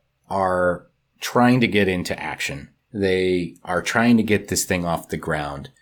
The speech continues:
They're trying to get started. They're not sure where to go. They believe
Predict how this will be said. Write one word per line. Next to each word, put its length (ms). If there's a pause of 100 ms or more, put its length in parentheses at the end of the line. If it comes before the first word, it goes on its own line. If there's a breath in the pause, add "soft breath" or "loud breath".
(180)
They're 100
trying 380
to 60
get 240
started. 640 (120)
They're 120
not 240
sure 180
where 160
to 80
go. 420 (800 loud breath)
They 180
believe 800